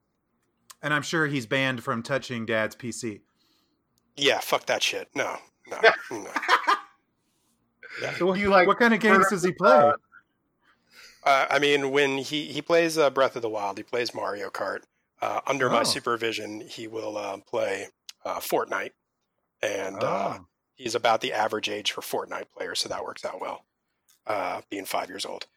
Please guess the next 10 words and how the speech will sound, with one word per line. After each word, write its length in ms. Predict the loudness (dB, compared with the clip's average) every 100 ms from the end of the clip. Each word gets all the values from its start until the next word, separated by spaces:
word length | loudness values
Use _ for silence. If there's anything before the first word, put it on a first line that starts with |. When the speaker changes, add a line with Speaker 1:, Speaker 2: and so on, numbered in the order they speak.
| -20 -4
Speaker 2:
And, 440 | 2 4 2 0 -2
Speaker 1:
Right. 340 | 2 2 2 0
Speaker 2:
um, 120 | -4
he's 480 | -6 -4 -4 -4 -2
also, 560 | 0 2 2 0 0
um, 500 | 0 0 -2 -6 -12 -16 -8
Star 320 | -2 2 2
Wars, 380 | 2 0 -2 -2
uh, 360 | -4 -4 -6 -10 -16 -20 -6
Battlefield, 480 | -4 -2 -2 -6